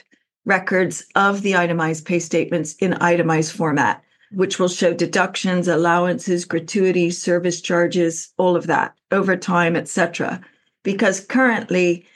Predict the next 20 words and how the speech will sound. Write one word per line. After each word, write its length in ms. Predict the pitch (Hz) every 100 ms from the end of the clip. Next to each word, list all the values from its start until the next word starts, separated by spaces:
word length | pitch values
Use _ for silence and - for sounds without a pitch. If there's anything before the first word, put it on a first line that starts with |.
| _
there's 180 | 180 185
always 260 | 185 185 180
a 60 |
lot 160 | 175 170
of 120 | 175
confusion 520 | 233 220 262 233 226
going 260 | 196 180 180
to 120 | 185
the 100 | 175
tribunal 640 | 175 185 175 175 175 170 165
about 300 | 160 156 147
what 180 | 170
a 60 | 165
pay 240 | 165 175
statement 640 | 160 - 147 160 165 139 -
is 160 | 190 175
actually 400 | 151 151 - 175
showing 500 | 175 - 180 170 170
the 80 | 156
parties. 580 | 180 165 175 180 185